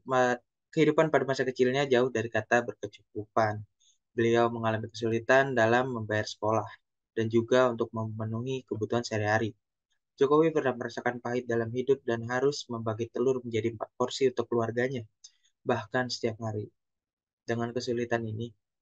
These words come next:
beliau membantu ayahnya meringankan beban sejak kecil. Sejak kecil, Jokowi bekerja sebagai ojek payung dan juga sebagai kuli panggul untuk kebutuhannya sendiri. Pada saat memasuki sekolah dasar, beliau bersekolah di S D Negeri Seratus dua belas Tirto Yoso.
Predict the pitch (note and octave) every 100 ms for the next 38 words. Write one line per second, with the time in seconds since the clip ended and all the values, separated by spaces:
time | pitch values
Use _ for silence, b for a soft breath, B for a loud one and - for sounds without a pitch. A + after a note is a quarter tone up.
0 | _ B2+ C3 C#3 C#3 B2+ A#2 A#2 A2+ B2
1 | B2 C3 B2 A#2 A#2 A2 B2+ C3 A#2 A#2
2 | A#2 A#2+ - G#2 A#2 - A2+ G2+ - _
3 | _ _ _ - B2 A#2 A#2 - D3 D3
4 | A#2+ B2 B2 C3 B2+ - A2+ A#2+ A2 A2+
5 | A2 A2+ C3 C#3 - B2+ B2+ B2+ A#2 A2+
6 | A2 A2 A2 G#2+ G#2+ - A#2+ A#2 - B2
7 | B2 A#2+ A2+ - A2 A2 A2+ A2 A2+ G#2+
8 | A2 G#2+ G2+ G#2+ _ _ _ _ _ _
9 | _ _ _ _ _ A#2+ B2 B2+ B2 B2
10 | B2+ B2+ B2+ B2 - A#2+ A#2+ C3+ - A2
11 | A2 - B2 B2 C3 B2+ - - A#2+ C3
12 | B2 A2+ A2 A#2+ B2+ A#2 A#2+ B2 - -
13 | A2+ - - A#2 A2+ A#2+ A#2+ - A#2+ A#2
14 | G#2+ A2 A2 - A2